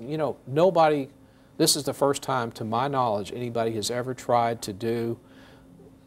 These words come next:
data collection of this method, using this method in, in in a random telephone survey where you've had no relationship with people, it's not a longitudinal thing, it's just like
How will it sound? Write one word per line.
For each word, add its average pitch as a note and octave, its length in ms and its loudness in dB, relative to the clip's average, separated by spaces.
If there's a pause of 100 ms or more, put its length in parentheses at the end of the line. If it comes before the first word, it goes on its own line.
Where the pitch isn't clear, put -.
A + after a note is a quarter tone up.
(460)
data B2 240 0
collection A#2 560 -2
of G2+ 140 -8
this - 360 -4 (1080)
method, B2+ 480 -2
using B2 300 -2
this A2+ 200 -4
method A2+ 460 -2 (400)
in, B2 160 -8 (100)
in A#2+ 300 -8 (440)
in C#3+ 80 0
a B2 120 -2
random C#3+ 520 0
telephone B2 500 2
survey G#2 520 -4
where A#2 120 0
you've G#2+ 220 -6
had G#2 240 -2
no B2 300 2
relationship C3 680 0
with A2+ 140 -10
people, G#2+ 360 -4
it's G2+ 180 -2
not A2 180 -4
a A2+ 40 -4
longitudinal A2 680 -4
thing, A2 380 -6
it's G2+ 180 -4
just - 240 -6
like G#2+ 200 -6